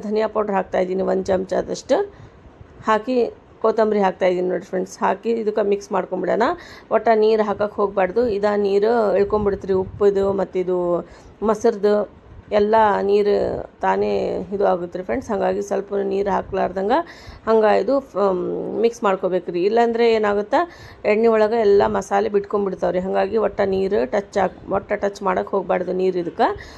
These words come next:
ಆವಾಗೇ ನಮ್ಮದು ಕಾಜು ಕಬಾಬ್ ಮಸ್ತ್ ಆಗ್ತಾವೆ ರೀ, ಚಿಕನ್ ಕಾಜು ಕಬಾಬ್. ಈಗ ನೋಡಿ ಫ್ರೆಂಡ್ಸ್, ಸ್ಟವ್ ಆನ್ ಮಾಡೀನಿ. ಈಗ ಪ್ಯಾನ್ ಇಟ್ಟೀನಿ ರೀ ಫ್ರೆಂಡ್ಸ್, ಪ್ಯಾನ್ ಬಿಸಿಯಾಗಿಂದ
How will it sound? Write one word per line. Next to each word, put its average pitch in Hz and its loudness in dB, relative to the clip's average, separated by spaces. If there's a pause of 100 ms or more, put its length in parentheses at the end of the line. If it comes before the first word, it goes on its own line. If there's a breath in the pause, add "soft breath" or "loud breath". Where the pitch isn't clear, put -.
(180 loud breath)
ಆವಾಗೇ 214 4
ನಮ್ಮದು 208 0 (360)
ಕಾಜು 202 0
ಕಬಾಬ್ 202 -2
ಮಸ್ತ್ 202 -6
ಆಗ್ತಾವೆ 185 -2
ರೀ, 185 -6
ಚಿಕನ್ 196 -4
ಕಾಜು 190 -4
ಕಬಾಬ್. 175 -2 (420 loud breath)
ಈಗ 233 4
ನೋಡಿ 214 0
ಫ್ರೆಂಡ್ಸ್, 233 -4
ಸ್ಟವ್ 208 2
ಆನ್ 190 0
ಮಾಡೀನಿ. 180 -2
ಈಗ 233 -2 (100)
ಪ್ಯಾನ್ 190 0
ಇಟ್ಟೀನಿ 196 -4
ರೀ 190 -10
ಫ್ರೆಂಡ್ಸ್, 190 -4 (440 loud breath)
ಪ್ಯಾನ್ 208 2
ಬಿಸಿಯಾಗಿಂದ 202 -2